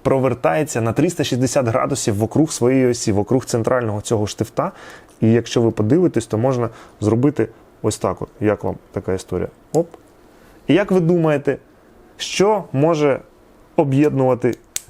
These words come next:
мій годинник реверса Ж Ж Лікультер, Ж Ж Лікультер реверса і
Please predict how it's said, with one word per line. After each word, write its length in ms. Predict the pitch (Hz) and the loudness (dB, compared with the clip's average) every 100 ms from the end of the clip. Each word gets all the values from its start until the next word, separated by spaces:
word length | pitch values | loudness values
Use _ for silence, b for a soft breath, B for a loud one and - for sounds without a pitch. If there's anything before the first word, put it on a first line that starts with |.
| - | 0
мій 200 | 127 117 | 2 4
годинник 480 | 131 139 160 170 175 - _ _ - - - | 2 2 0 -2 -8 -18 _ _ -20 -20 -2
реверса 520 | 139 147 151 - 143 - | 2 2 0 -2 -8 -6
Ж 120 | 135 135 | -2 0
Ж 120 | 143 | 0
Лікультер, 420 | 139 147 135 - - B B B - - | 0 -2 0 -4 -6 B B B -14 -4
Ж 320 | 92 95 107 | -2 2 2
Ж 240 | 104 113 113 | 2 2 2
Лікультер 800 | 123 - 190 208 160 156 107 90 - _ | 0 0 2 2 2 0 0 -6 -16 _
реверса 580 | 101 95 117 127 - 92 B B B _ - | -2 2 0 0 -4 -4 B B B _ 0
і 560 | 156 175 170 165 143 | 2 4 4 4 2